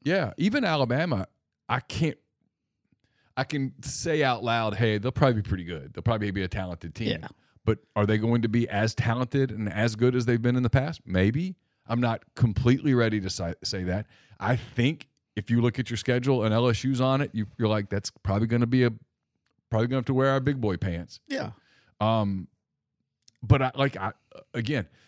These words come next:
Speaker 1: h-, how in the world could I project what Auburn's going to be in twenty twenty-four, what Florida's going to be in twenty twenty-four,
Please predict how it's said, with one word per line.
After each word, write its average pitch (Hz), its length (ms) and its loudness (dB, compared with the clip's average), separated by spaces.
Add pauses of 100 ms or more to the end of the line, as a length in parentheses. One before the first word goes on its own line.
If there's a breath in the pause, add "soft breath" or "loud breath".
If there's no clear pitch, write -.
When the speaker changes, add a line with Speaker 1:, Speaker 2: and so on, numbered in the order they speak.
(140 soft breath)
Speaker 1:
h-, 123 120 -4
how - 220 2
in 160 60 0
the 123 80 4
world 117 480 2
could 104 180 -4
I 107 100 -2
project 104 500 -2
what 107 180 -2
Auburn's 98 460 -2
going 92 180 -4
to 87 60 -6
be 87 160 0
in 85 100 -4
twenty 90 220 -4
twenty-four, 85 540 -6 (240 soft breath)
what 120 200 0
Florida's 120 560 2
going 95 200 0
to 90 60 -2
be 87 180 0
in 82 80 -4
twenty 90 260 -6
twenty-four, 85 480 -4